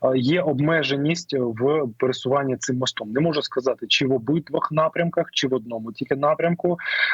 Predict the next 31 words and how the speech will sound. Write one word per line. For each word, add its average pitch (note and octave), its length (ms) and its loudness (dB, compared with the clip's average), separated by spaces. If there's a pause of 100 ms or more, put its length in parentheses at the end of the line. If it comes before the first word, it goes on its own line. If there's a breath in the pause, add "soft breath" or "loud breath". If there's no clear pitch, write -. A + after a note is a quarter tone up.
(120)
А, A#2 460 4
тобто C3 280 0
міст E3+ 360 0
повністю C#3 540 -2
не D3+ 200 0
закритий, D#3+ 600 -2
тобто - 200 -6
трафік B2+ 420 -2
там A2 160 -6
відбувається, B2+ 720 0
але A#2+ 260 2
з - 60 -16
суттєвими, C3+ 480 -2
суттєвими A#2+ 520 -6
обмеженнями. A2+ 680 -4 (400 loud breath)
І - 40 0
бачите, D3 340 0
немає, C#3 420 2
ось A#2+ 400 -2
друга B2+ 360 0
доба A#2+ 240 0
пішла, F#3+ 400 0
принаймні B2+ 480 0
я C#3 100 4
от B2 160 0 (440)
станом A#2 320 0
на G#2+ 80 0
сьогодні, C3 400 2
я B2+ 120 2
не B2+ 120 2
бачив B2+ 400 0